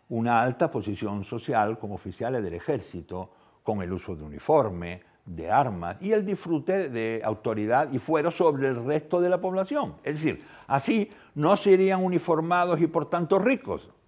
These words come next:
sino ricos y por tanto uniformados. En las hojas de servicio de esta oficialidad miliciana de las principales, eh,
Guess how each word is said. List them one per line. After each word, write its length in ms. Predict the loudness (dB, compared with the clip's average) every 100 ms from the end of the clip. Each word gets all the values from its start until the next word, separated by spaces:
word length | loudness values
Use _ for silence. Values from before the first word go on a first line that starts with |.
| _
sino 320 | -4 0 2
ricos 500 | 2 2 2 0 0 -10 _ _ -8
y 120 | -6
por 220 | -2 -2
tanto 340 | 0 0 0 -2
uniformados. 720 | -4 -8 -10 -12 -18 _ _ _ -4
En 240 | -2 2
las 280 | 4 2 2
hojas 340 | -2 -2 0 0
de 100 | 0
servicio 480 | 0 -2 -2 0 0
de 100 | -2
esta 300 | 0 2 2
oficialidad 600 | 0 -4 -6 -4 -2 -2
miliciana 840 | -2 -6 -4 0 0 0 -4 -6 _ -10
de 160 | -6 -4
las 160 | -4
principales, 760 | -6 -10 -8 -2 0 2 0 -4
eh, 260 | -4 -6